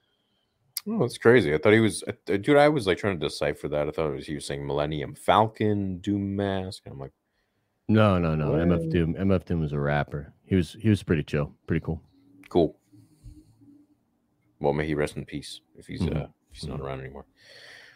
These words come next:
Speaker 1: According to the U S Department of Agriculture, the average cost of raising a child to age eighteen was two hundred thirty-three thousand six hundred ten as of twenty fifteen. Also, Luke Soka is love. Luke Soka is life.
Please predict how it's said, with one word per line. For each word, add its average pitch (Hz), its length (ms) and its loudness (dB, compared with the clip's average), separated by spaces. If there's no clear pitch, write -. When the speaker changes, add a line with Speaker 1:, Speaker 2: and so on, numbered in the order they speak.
Speaker 1:
According 180 200 10
to 185 60 8
the 131 100 4
U 127 120 12
S 123 80 8
Department 110 320 6
of 87 60 6
Agriculture, 92 840 2
the 90 300 -8
average 127 320 2
cost 120 280 -2
of 87 80 -12
raising 92 280 0
a 82 40 -2
child 87 380 0
to - 180 -10
age 87 140 -8
eighteen 92 480 -8
was 78 160 -4
two - 240 -8
hundred 92 300 -6
thirty-three 87 400 -8
thousand 82 380 -4
six - 220 -18
hundred 80 280 -8
ten 98 380 -2
as 73 140 -6
of 73 120 -10
twenty 85 200 -12
fifteen. 82 440 -8
Also, - 320 -8
Luke 78 180 -10
Soka 82 380 -2
is 71 240 -6
love. 85 360 6
Luke 80 160 -4
Soka - 300 -6
is - 160 -16
life. - 380 -20